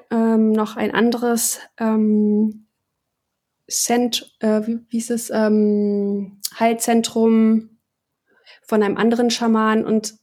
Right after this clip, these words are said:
der hat ganz anders mit Ayahuasca gearbeitet, was für mich auch nochmal sehr interessant war, zu sehen, dass letzten Endes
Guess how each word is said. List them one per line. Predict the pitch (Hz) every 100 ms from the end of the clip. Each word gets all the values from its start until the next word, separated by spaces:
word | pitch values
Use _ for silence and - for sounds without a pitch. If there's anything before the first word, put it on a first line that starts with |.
| _
der | 220 226 240
hat | 240 233 220 -
ganz | - 226
anders | - 220 214 214
mit | 202
Ayahuasca | 185 196 202 - 196
gearbeitet, | 202 185 202 190 190
was | 202 208 - -
für | -
mich | 247 240
auch | 240
nochmal | 240 240
sehr | 226 226 226
interessant | 226 - - 220 220 -
war, | 214 214 220 220 _ _ - - _
zu | - 208
sehen, | 202 214 220 220 214 214 214 214
dass | 214 208 208 208 - - - -
letzten | 214 214 -
Endes | 226 214 214 220 -